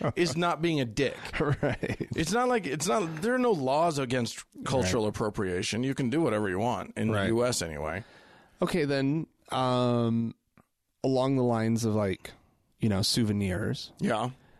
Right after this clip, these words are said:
Speaker 1: Um, you go on a trip to Africa.
Speaker 2: Yeah.
Speaker 1: You know, some part, you know, of Africa, you go to Tanzania or
Speaker 2: And you,
Speaker 1: whatever.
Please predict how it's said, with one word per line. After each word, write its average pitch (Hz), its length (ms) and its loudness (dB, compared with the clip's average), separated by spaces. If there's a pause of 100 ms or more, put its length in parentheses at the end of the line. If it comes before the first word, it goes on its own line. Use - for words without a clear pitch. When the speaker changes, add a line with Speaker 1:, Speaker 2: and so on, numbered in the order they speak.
(140)
Speaker 1:
Um, 113 880 2
you 117 640 2
go 117 160 2
on 113 120 2
a 113 60 0
trip - 500 -2
to 113 1080 4
Africa. - 540 -2 (220)
Speaker 2:
Yeah. 117 220 0 (420)
Speaker 1:
You 117 100 0
know, 101 300 -2 (140)
some 120 260 0
part, 107 400 -2
you 120 80 -2
know, 107 440 -2 (260)
of 110 160 -6
Africa, 101 300 -4
you 110 60 0
go 107 100 -2
to 101 80 -2
Tanzania 101 580 -2
or 104 140 0
Speaker 2:
And 117 100 0
you, 117 60 0
Speaker 1:
whatever. 107 280 -2